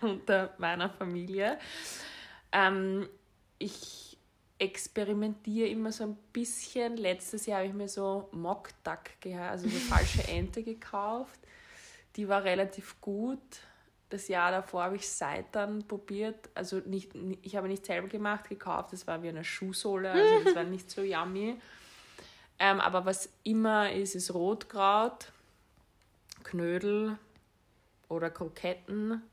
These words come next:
Speaker 2: Mm,
Speaker 1: Ähm,
Speaker 2: Kroketten.
Speaker 1: mhm, Fisolen für die Fleischesser und
Speaker 2: Mhm.
Speaker 1: uns im Speckmantel noch.
Speaker 2: Mhm.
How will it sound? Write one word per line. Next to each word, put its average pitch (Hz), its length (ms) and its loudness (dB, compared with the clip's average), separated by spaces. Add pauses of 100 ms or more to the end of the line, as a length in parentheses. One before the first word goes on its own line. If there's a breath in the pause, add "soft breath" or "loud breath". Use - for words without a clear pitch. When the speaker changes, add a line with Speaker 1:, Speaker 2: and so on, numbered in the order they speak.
Speaker 2:
Mm, 247 40 -2
Speaker 1:
Ähm, 233 760 0 (200)
Speaker 2:
Kroketten. 185 680 -4
Speaker 1:
mhm, 196 60 -4
Fisolen 208 960 0 (180)
für - 260 -6
die 185 300 -4
Fleischesser 175 800 -4
und 220 180 0
Speaker 2:
Mhm. 190 80 0
Speaker 1:
uns 214 200 0
im 175 100 -6
Speckmantel 226 760 -2
noch. 220 320 -4
Speaker 2:
Mhm. 226 440 -2